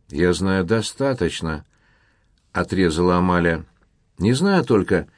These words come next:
кого именно вы покрываете, себя или эту жалкую женщину, но почему-то думаю, что себя. Какой смысл предпринимать столько усилий,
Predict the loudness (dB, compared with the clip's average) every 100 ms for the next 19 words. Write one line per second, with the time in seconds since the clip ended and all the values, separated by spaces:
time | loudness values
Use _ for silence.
0 | _ _ -2 2 4 2 2 0 0 0
1 | 0 0 0 -2 2 4 4 2 -2 -6
2 | -10 _ _ _ -8 -4 0 2 2 2
3 | 2 0 2 2 2 2 0 2 2 2
4 | -2 -4 -4 -6 _ _ _ _ -6 0
5 | 2 2 -2 0 0 2 0 2 2 2
6 | 0 -2 -4 0 0 2 0 -2 _ _
7 | _ _ _ _ -4 0 0 2 0 0
8 | 0 -2 -2 -2 -2 0 0 0 0 -2
9 | 0 0 0 0 0 2 0